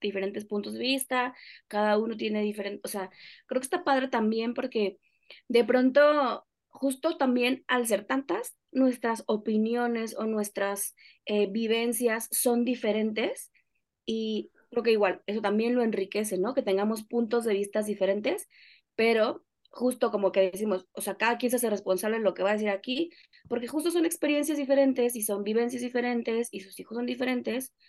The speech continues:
y, y justo, o sea, como sí recalcamos bien que no somos especialistas, que somos mamás contando experiencias y, y listo, porque sí, para que no piensen que lo que nosotros decimos es lo que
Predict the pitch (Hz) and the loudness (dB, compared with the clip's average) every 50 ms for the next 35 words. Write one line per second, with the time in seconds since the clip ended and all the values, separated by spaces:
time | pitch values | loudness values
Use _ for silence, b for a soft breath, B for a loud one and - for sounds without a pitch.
0 | b b b b b _ _ - 226 220 220 214 214 208 202 196 196 196 190 190 | b b b b b _ _ -4 -2 -2 0 2 2 2 2 0 0 -2 -2 -2
1 | 190 185 175 - - - 214 226 277 269 254 190 180 190 185 - 190 190 185 180 | -4 -4 -6 -6 -8 -8 -4 -4 -4 0 0 0 -2 -2 -4 -4 0 0 0 -2
2 | 180 B B B B B B _ - - - 254 254 262 277 269 240 202 196 208 | -2 B B B B B B _ -8 0 4 6 6 6 6 2 2 0 0 0
3 | 208 208 220 208 202 190 190 190 190 180 175 180 185 202 226 240 240 240 233 226 | -2 -2 0 0 0 0 0 0 -2 -2 -2 0 -2 -2 -4 -8 -8 -8 -10 -6
4 | - 226 214 226 214 208 208 208 208 - 202 208 - - - 202 202 208 196 196 | -4 -4 -2 0 0 0 0 -2 -2 -6 -8 -8 -10 -12 -8 -6 -6 -6 -6 -4
5 | 190 190 190 196 202 214 208 - 220 220 220 220 202 196 202 208 - - 202 185 | -4 -4 -4 -4 -4 -6 -6 -6 -6 -6 -4 -4 -4 -6 -6 -8 -4 -4 -2 -2
6 | 190 185 185 202 214 220 240 233 - - _ _ _ - - 262 - - - - | -2 -2 -2 -4 -4 -6 -6 -8 -12 -18 _ _ _ -14 -14 -12 -12 -14 -14 -16
7 | - _ _ _ - - 202 226 254 226 - - 180 - - - - 180 180 - | -18 _ _ _ -8 -6 -4 -2 -2 -2 -4 -6 -10 -10 -12 -10 -10 -10 -8 -6
8 | 208 202 202 196 190 - _ _ _ _ _ _ _ _ _ _ _ _ - - | -6 -6 -8 -10 -12 -16 _ _ _ _ _ _ _ _ _ _ _ _ -2 -2
9 | 202 202 208 208 214 220 226 233 226 247 254 240 226 240 233 214 220 202 190 175 | 0 2 4 4 4 6 4 2 2 0 0 0 0 0 0 2 4 4 4 4
10 | 180 185 185 180 185 - 226 233 214 196 - 202 208 214 226 220 208 196 202 202 | 4 2 2 0 0 -2 -2 -4 -2 -2 -2 -2 -2 0 0 -2 -2 -2 2 2
11 | 196 190 185 - 185 175 165 147 170 - _ | 2 2 2 2 0 0 0 -2 -6 -14 _